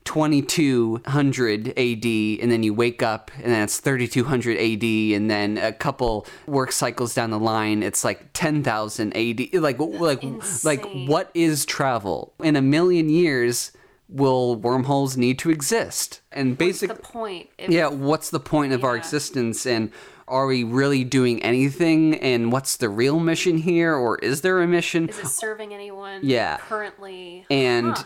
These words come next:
Speaker 1: the spaceship is run by an A I, and I know what you're thinking. Oh, A-, A I.
Speaker 2: How?
Speaker 1: Two, yeah,
Speaker 2: <laughs>
Speaker 1: two thousand one, A Space Odyssey. And that's where the story would need to be tweaked a bit, because as amazing as the premise is, you can tell really quickly that, oh, it's an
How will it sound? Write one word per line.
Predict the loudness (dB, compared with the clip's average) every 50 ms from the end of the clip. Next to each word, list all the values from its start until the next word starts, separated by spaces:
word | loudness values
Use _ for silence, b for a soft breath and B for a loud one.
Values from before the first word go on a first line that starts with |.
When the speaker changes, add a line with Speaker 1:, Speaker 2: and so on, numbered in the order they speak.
| -4 -4
Speaker 1:
the | -2 -2
spaceship | -2 -4 -4 -2 0 0 0 0 -2 0 0
is | -2 -2 0
run | 0 0 0 2 2 2 2
by | 2 0 0
an | -2 -6 -6 -4
A | -2 -2 0 0 -2
I, | -2 -2 -2 -2 -2 0
and | 0 0 0
I | 0 0 0
know | 0 0
what | 0 0 -4
you're | -4
thinking. | -2 -2 -4 -2 -2 -4 -4 -2 -2
Oh, | 0 0 0 -2 -4 -6 -6 -4
A-, | -4 -4 -2 -2 -2
A | -2 0 0
I. | 0 -2 -2 -4 -4
Speaker 2:
How? | -6 -2
Speaker 1:
Two, | -2 -2 -2
yeah, | 0 0 2 2 2 2 0 -2
Speaker 2:
<laughs> | -4 -4
Speaker 1:
two | -2 0
thousand | 0 0 -2 -2 -2 0
one, | 0
A | 0 0
Space | 0 0 0 0 0 0
Odyssey. | 0 0 0 -2 -4 -4 -4 -4 -2 -2
And | 0 0 2 2 2 0 0 -2
that's | -4 -2 0 0 0 0 -2 -6 -8 -8 -8
where | -2 0 2 2 2 2 2 2 2 0 -2 -4 -8 _ -8
the | -4
story | -4 -4 0 2 2 2 2 2 2
would | 0 0 0 2
need | 2 2 2 2 0
to | -2
be | -2 -4
tweaked | -4 -6 -6 -6 -6 -6 -6 _ -10
a | -8
bit, | -8 -8 -8 -4 -4
because | -6 -2 -2 0 0 0 0 -2 -2
as | -2 -2 -2 0 0
amazing | 0 0 2 2 2 2 2 2 2 2
as | 0 0 -2
the | -6 -10
premise | -6 -4 -2 -2 0 0 -2 -2 -2 0
is, | 0 0 0 -2 -4 -8 -10 -8
you | -2 -2 0 2
can | 2 0 0
tell | 0 0 0 0 0 -2 0
really | 0 0 0 0 -2 -4
quickly | -2 -2 -2 -4 -2 -2 -2 0 0 0 0
that, | 0 0 -2 -2 -2 -2 -2
oh, | -2 0 0 -2
it's | -2 -4 -4 -6
an | -4